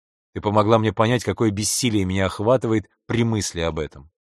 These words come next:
Этот разговор между Сибил и Гасом состоялся потому, что они прочли лежащую на столе книгу.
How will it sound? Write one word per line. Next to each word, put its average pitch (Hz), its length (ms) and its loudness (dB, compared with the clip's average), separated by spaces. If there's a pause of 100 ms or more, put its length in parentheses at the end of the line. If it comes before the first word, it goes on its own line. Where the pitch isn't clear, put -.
(1040)
Этот 85 280 -2
разговор 113 540 2
между 107 280 -2
Сибил 95 420 -2
и 107 140 -8
Гасом 135 460 0 (140)
состоялся 117 560 0
потому, 104 360 2
что - 160 -4
они 98 140 0
прочли 98 460 0
лежащую 101 600 -2
на 92 60 -4
столе 90 320 -2
книгу. 80 520 -8